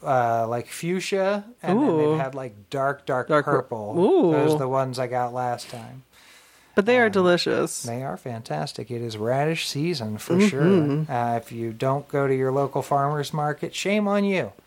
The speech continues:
Speaker 1: You should buy local flour, and you should buy local flour and vegetables and fruits as well.
Speaker 2: Yeah. Oh, <laughs> cannabis prices are going down.
Speaker 1: They sure are. Speaking of going to the market, um,
Speaker 2: <laughs>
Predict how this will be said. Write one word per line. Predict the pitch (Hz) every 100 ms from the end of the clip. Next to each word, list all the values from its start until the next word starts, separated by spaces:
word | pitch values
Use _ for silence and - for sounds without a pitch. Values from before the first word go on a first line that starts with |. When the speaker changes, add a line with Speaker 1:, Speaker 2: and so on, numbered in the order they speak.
| _ - - - - - -
Speaker 1:
You | 151
should | 123 139 127
buy | 147 156
local | 156 170 165 151 143
flour, | - 196 208 214 220 220
and | 214 151 139
you | 131
should | - 127
buy | 135 151 151
local | 143 147 143 143 131 127
flour | - - 156 160 160 160
and | 143 123
vegetables | 135 151 - 151 135 143 143 143
and | 131
fruits | 120 165 190 -
as | 131 139
well. | 170 - - _ - -
Speaker 2:
Yeah. | 381 - 175 180 - - -
Oh, | 254 370 170 147 -
<laughs> | 151
cannabis | - 214 226 233 240
prices | 220 214 226 208
are |
going | 202 196 202
down. | 196 190 226 196 240 - _ _ _ _ _ -
Speaker 1:
They | 190
sure | 240 247 226
are. | 226 285 240 247
Speaking | - - 214 202
of | 170 160 151
going | 156 165 170
to | 165
the | 151
market, | 143 170 214 165 196 - 175
um, |
Speaker 2:
<laughs> | - 523 587 659 679 679 330